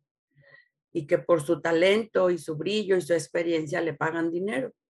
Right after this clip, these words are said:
Eres algo mucho más grande. Tenemos un cuerpo emocional,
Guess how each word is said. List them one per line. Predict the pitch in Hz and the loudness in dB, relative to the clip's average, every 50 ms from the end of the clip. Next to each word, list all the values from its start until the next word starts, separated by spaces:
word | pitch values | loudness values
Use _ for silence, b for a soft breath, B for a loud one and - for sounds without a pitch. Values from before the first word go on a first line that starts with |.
| _ _ _ _ _ _ _ _ _ _ _ _ _ _ _ _ _ _ _ _ _ _ - | _ _ _ _ _ _ _ _ _ _ _ _ _ _ _ _ _ _ _ _ _ _ 0
Eres | 185 185 180 185 196 214 208 - _ _ | 2 2 4 4 2 0 0 -6 _ _
algo | - 185 185 185 175 190 | -2 0 0 0 0 0
mucho | 190 190 185 175 147 - 151 151 | -2 -2 -4 -4 -6 -6 -8 -6
más | 151 151 151 151 | -6 -6 -6 -6
grande. | 151 160 156 156 151 151 147 143 - _ _ _ _ _ _ _ _ _ _ _ _ _ _ _ _ _ _ _ _ _ _ _ _ - | -4 -4 -2 -2 -2 -2 -4 -6 -8 _ _ _ _ _ _ _ _ _ _ _ _ _ _ _ _ _ _ _ _ _ _ _ _ 0
Tenemos | 175 170 165 160 156 156 165 165 151 - | 2 2 4 4 2 2 0 0 -2 -4
un | 170 170 151 | -4 -4 0
cuerpo | - 165 156 151 147 - - 156 151 143 143 - _ _ _ _ _ _ _ _ _ _ _ _ _ _ - | 2 2 2 2 0 0 0 0 0 0 -2 -6 _ _ _ _ _ _ _ _ _ _ _ _ _ _ -4
emocional, | - 165 160 156 151 147 143 147 147 139 135 139 143 156 214 311 349 - | -2 0 0 0 -2 -2 -2 -2 -2 -2 0 0 0 2 2 0 0 -2